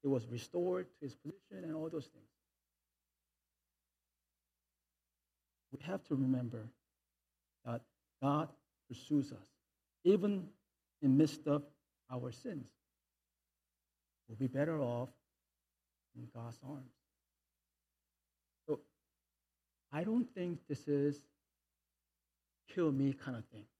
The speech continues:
Jonah is telling the sailors, "Throw me overboard,"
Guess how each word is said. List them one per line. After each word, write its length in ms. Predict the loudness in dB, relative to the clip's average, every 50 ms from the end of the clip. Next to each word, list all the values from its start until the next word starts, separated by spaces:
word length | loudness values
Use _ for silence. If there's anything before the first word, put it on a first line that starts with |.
| _ _ _ _ _ _ _ _ _ _ _ _ _ _ _ _ _ _ _ _ _ _ _ _ _ _ _ _ _ _ _ _ _ _ _ _ _ _ _ _ _ _ _ _ _ _ _ _ _ _ _ _ _ _ _ _ _ _ _ _ _ _ _ _ _ _ _ _ _ _ _ _ _ _ _ _ _
Jonah 420 | -2 -2 0 0 0 -2 -2 -4 -4 -4
is 220 | -4 -4 -4 -6 -12 -10
telling 460 | -6 -4 -2 0 0 -2 -2 -4 -6 -10 _ _ _ _ _ _ _ -20
the 60 | -18
sailors, 520 | -8 -4 -2 -2 -2 -2 -6 -10 -14 -18 _ _ _ _ _ _ _ _ _ _ _ _ -6
"Throw 320 | -4 -2 -2 -2 -2 -2
me 500 | 0 2 2 2 4 2 2 0 -2 -6 -10 _ _ _ _ 2
overboard," 540 | 4 4 4 4 0 -6 -6 -6 -6 -6